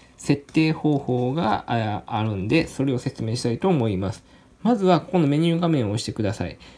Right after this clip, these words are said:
そしてこのギアのアイコンを押してもらって、で、えーと、こうですね。で、えー、エムエフアシストっていうものがあります。で、ここを今、拡大っていうのがあります。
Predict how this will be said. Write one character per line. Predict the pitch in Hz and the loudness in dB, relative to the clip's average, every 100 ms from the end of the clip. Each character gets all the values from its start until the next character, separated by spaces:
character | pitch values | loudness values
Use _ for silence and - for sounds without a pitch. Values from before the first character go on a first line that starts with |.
| - | -8
そ | - | -6
し | - | -4
て | - 180 | 2 0
こ | - | 4
の | 175 160 | 2 2
ギ | 156 220 | 2 2
ア | 180 | 2
の | 107 - | 0 0
ア | 95 | 0
イ | 95 | 0
コ | - 107 | -2 -2
ン | 95 107 | -2 -2
を | |
押 | 110 | -2
し | - | -2
て | 92 | -2
も | 95 | -2
ら | 90 78 | -2 -4
っ | |
て、 | - - 143 107 - | -12 -2 0 0 -4
で、 | - 139 143 147 151 - | -4 -2 0 0 -2 -2
え | 123 110 101 95 87 | -4 -2 -4 -6 -8
ー | |
と、 | - 101 - - - - _ _ _ _ - - - - - - - _ _ _ _ _ - | -6 -6 -6 -10 -20 -20 _ _ _ _ -20 -20 -20 -20 -20 -20 -20 _ _ _ _ _ -18
こ | - 87 | -4 -4
う | 76 | -4
で | |
す | - | -6
ね。 | 82 - - - 175 | -8 -10 -14 -6 0
で、 | 202 - 123 120 113 | 2 2 2 2 0
え | - | 0
ー、 | 139 | 0
エ | |
ム | 220 220 | 2 2
エ | 190 | 0
フ | - 196 - - | 0 0 0 -2
ア | 147 | -2
シ | - 175 | 0 -2
ス | - - | -2 0
ト | 156 | 0
っ | - | 0
て | - 92 | -6 -4
い | |
う | 90 | -4
も | 101 | -4
の | 95 | -4
が | 113 - | -4 -4
あ | 104 | -2
り | 92 | -2
ま | 85 73 | -4 -8
す。 | - - - - - - - _ | -14 -20 -20 -20 -20 -20 -20 _
で、 | - 190 117 | 0 0 0
こ | 180 | -2
こ | - 190 185 | 0 2 2
を | 151 | 2
今、 | 135 135 110 - | 0 0 0 -4
拡 | - - 196 | -4 -2 0
大 | 190 185 | 2 0
っ | |
て | 185 - | -2 -2
い | 110 104 | 0 0
う | |
の | 110 | 0
が | 131 - | -2 -2
あ | 104 | -2
り | 101 | -2
ま | 87 - | -4 -8
す。 | 104 | -16